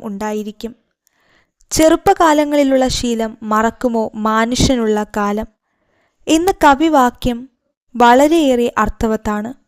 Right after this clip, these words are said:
നല്ല ഗുണങ്ങൾ നിറഞ്ഞ ജീവിത പശ്ചാത്തലത്തിൽ ജനിച്ചു വളർന്ന ഒരു കുട്ടിയെ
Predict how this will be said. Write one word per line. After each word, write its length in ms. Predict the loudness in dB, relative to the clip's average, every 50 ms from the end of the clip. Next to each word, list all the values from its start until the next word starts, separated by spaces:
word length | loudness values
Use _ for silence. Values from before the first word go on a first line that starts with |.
| _ _ _ _ _ _ _ _ _ _ _ -6
നല്ല 340 | -2 2 4 4 4 4 4 2
ഗുണങ്ങൾ 440 | 2 0 -2 -2 -2 -2 -2 -2 -2
നിറഞ്ഞ 340 | 0 0 0 0 -2 -2 -4 -6 -6
ജീവിത 520 | -8 -8 -4 -2 0 0 0 0 0 0 0
പശ്ചാത്തലത്തിൽ 880 | 0 0 -2 -2 -4 -8 -6 -6 -6 -6 -6 -6 -8 -6 -6 -6 -8 -8 -6 -4 -4
ജനിച്ചു 360 | -2 -2 -4 -4 -4 -2 -2
വളർന്ന 460 | -2 -2 -2 -4 -4 -6 -6 -6 -4 -2
ഒരു 180 | -2 -2 -2
കുട്ടിയെ 480 | -2 -4 -6 -6 -6 -6 -4 -4 -4